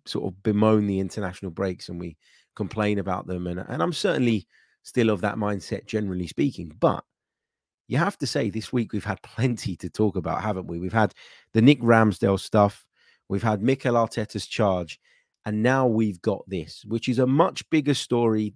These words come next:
than anything Arsenal. This is a huge, huge story in the context of the Premier League. I think this is a real turning point in the Premier League. And we're gonna come on to why a little bit later on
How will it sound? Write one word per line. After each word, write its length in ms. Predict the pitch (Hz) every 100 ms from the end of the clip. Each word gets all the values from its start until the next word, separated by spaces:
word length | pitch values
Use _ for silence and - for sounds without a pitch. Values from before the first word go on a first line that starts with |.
| -
than 180 | 113
anything 440 | 117 147 170 135 117
Arsenal. 480 | 101 85 - 85 - _ _ _ _ _
This 100 | 123
is 80 | 135
a 60 | 135
huge, 480 | - 139 151 143
huge 340 | - 139 117 -
story 320 | 127 120 104
in 220 | 104 104
the 80 | 101
context 520 | - 107 - 110 -
of 120 | 104
the 60 | 92
Premier 360 | - 104 98 92
League. 300 | 92 95 -
I 200 | 123 156
think 280 | - 123 -
this 140 | 107
is 100 | 107
a 60 | 104
real 180 | 107 98
turning 400 | - 120 131 107
point 280 | - 85 73 _ _ _ _ _ -
in 120 | 110
the 100 | 101
Premier 300 | - 101 92
League. 200 | 90 85
And 80 | 104
we're 60 |
gonna 180 | 117 135
come 240 | 143 151 147
on 140 | 135
to 140 | -
why 440 | 117 110 113 90 85 _ _ _ -
a 80 | 110
little 180 | 117
bit 160 | 101 117
later 360 | 110 113 - 104 -
on 260 | 107 92